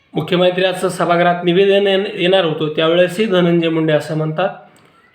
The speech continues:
की माझ्या सहकार्याचं, अ, निवेदन हे मुख्यमंत्री देणार आहेत, म्हणून मी ते सभा-, त्या सभागृहात त्या टायमिंगला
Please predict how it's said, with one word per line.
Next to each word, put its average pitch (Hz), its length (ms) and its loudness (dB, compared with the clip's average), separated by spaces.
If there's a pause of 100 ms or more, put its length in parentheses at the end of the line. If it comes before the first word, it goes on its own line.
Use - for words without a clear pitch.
(120)
की 170 320 0
माझ्या 151 300 2
सहकार्याचं, 151 1000 -2 (400)
अ, 143 100 -2 (500)
निवेदन 185 480 4
हे 165 140 -4
मुख्यमंत्री 156 540 0
देणार 139 300 0
आहेत, 135 280 -2
म्हणून 156 280 2
मी 175 240 -2
ते 147 60 -6
सभा-, 143 400 -8
त्या 135 120 0
सभागृहात 127 440 -6
त्या 131 180 -4
टायमिंगला 127 380 -2